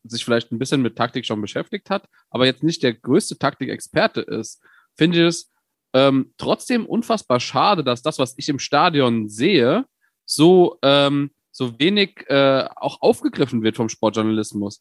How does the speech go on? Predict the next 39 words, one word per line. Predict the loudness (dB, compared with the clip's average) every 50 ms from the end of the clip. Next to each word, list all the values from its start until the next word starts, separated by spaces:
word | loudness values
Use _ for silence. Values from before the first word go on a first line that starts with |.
| _ _ _
Es | -6 -2 -2
hat | -2 -2 -2
gar | -2 0 0
nicht | 0 -2 -2 -2
genug | 0 0 0 -2 -4 _
Tiefe. | -12 -6 -6 -6 -4 -2 -2 -2 -2 -2
Also | -4 -4 -4 -4 -2
wenn | -2 -2
ich, | -2 -4 -6 -10 _ _ _ _ _
äh, | -12 -12 -12 _ _ _ -4
jetzt | -2 -2 -2 -2 -2
als | -2 -2 0
eine | -2 0 0 0 0 -2 -6 _ _ _ _ _ _
der | -20 -20 -20 -20 -8 -4 -4 0
Personen, | 0 0 0 2 2 0 0 0
die | -2 -2
sich | -2 -2 0
relativ | 0 0 0 -2 -6 -10 -10
viel | -8 -6 -4 -4
mit | -4 -4 -6
Fußball | -6 -8 -8 -6 -4 -4 -4 -4
beschäftigt, | -4 -6 -4 -4 -4 -4 -4 -8 -10 -10 _ _ _ _ _ _ _ _ _ -10
es | -10 -8 -8
ist | -8 -6
einfach | -4 -4 -4 -4 -6 -8
so | -8 -8 -8 -8
schade. | -6 -4 -2 0 0 0 0 0 -2 -2 -4 -6 _ _ _ -4
Man | -4 -2 -2
sieht | -4 -4 -4 -2 -4 -4 -4 -4
einfach | -2 -2 -2 -4 -4 -2
nicht, | -2 -2 -2 -2 -4 -6 _ _ -4
dass | -4 -4 -4
sich | -6 -8 -8 -4
die | -2 -2 -2 -2 -2 -8 -8
Reporter | -4 -4 -4 -2 0 0 0 0 0 -2 -2
teilweise | -2 -2 0 2 0 0 0 -2 -4
auch | -6 -6 -6
Mühe | -2 2 4 6 6 6 4
geben | 2 -2 -4 -4 -4 -4 -6 -8 -10